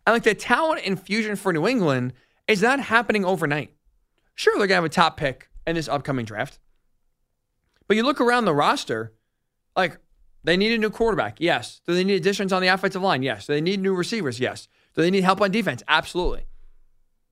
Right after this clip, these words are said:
Like, out of, what, twenty-two starters on the offense and defense combined? I mean, if I say the Patriots could use an upgrade at sixteen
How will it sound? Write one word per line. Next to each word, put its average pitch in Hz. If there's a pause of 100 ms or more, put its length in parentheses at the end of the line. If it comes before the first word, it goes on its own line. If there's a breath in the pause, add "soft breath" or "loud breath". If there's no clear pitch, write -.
(560)
Like, 220
out 247
of, 233
what, 160
twenty-two 220
starters 196
on 165
the 156
offense 165
and 139
defense 156
combined? 147 (1040)
I 165
mean, 190
if 170
I 202
say 226
the 185
Patriots 190
could 170
use 170
an 156
upgrade 165
at 131
sixteen 190